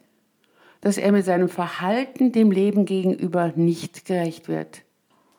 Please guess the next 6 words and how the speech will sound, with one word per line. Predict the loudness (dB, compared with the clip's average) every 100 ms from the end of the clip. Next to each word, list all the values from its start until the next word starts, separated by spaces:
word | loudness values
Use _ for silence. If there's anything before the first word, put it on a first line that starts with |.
| _ -20 -6
Dass | 0 0
er | 0 2 4 4
oder | 6 4
sie | 4 6
nicht | 8 8 8 4 -4 2
offen | 2 4 2 2